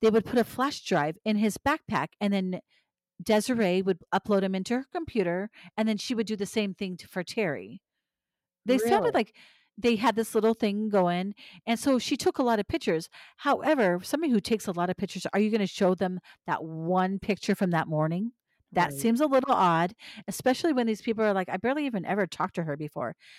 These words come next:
Speaker 1: Not to mention, somebody at the gym said they saw a big gash in her leg, and she talked about it a little bit. Well, when she was asked what had happened, she said she got it at the gym. She dropped a weight on it.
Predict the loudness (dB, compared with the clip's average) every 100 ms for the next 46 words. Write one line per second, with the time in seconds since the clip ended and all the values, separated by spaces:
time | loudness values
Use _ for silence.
0 | -20 -20 _ 0 0 0 -2 0 -2 0
1 | 0 0 -2 -6 _ -20 -4 0 2 2
2 | 2 2 0 0 2 4 4 0 -2 0
3 | 0 -2 -2 0 -2 0 0 0 _ -2
4 | 0 0 -6 -8 -8 -4 -4 -2 -4 -2
5 | -8 _ -20 -10 -8 -6 -8 -2 -2 0
6 | 0 0 -2 -6 -6 -8 -8 -12 -12 _
7 | -20 -20 -20 -10 0 2 2 -4 -6 -8
8 | -2 -2 -2 -2 -2 -2 -4 -2 0 0
9 | -4 -4 -6 -4 -6 -6 -6 -6 -2 -2
10 | -2 -4 0 0 0 -2 -2 -2 -2 -2
11 | -2 -4 -8 -10 -2 -2 0 -6 -2 -4
12 | -4 -8 -8 -10